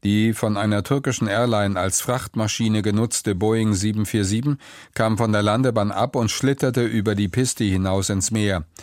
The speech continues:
Berichten zufolge hatte das Flugzeug zuvor ein Fahrzeug auf dem Rollfeld geräumt, gerammt, das ebenfalls ins Meer geschleudert werden sei.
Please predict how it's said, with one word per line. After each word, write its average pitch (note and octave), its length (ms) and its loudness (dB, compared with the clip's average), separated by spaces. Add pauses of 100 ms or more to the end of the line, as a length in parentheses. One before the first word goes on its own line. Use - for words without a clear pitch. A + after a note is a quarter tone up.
(420)
Berichten G#2 480 -2
zufolge A#2+ 540 0
hatte A2+ 200 0
das G#2 180 0
Flugzeug B2+ 520 -2
zuvor B2 580 0
ein G2+ 180 0
Fahrzeug A2+ 680 -2
auf G2 120 -6
dem F#2 180 -2
Rollfeld G2 540 0
geräumt, G2 520 0 (280)
gerammt, G#2+ 500 0 (300)
das G2+ 140 -2
ebenfalls A2+ 540 0
ins G2 220 -2
Meer G#2 220 0
geschleudert G2 520 -2
werden G2 280 0
sei. F#2+ 260 0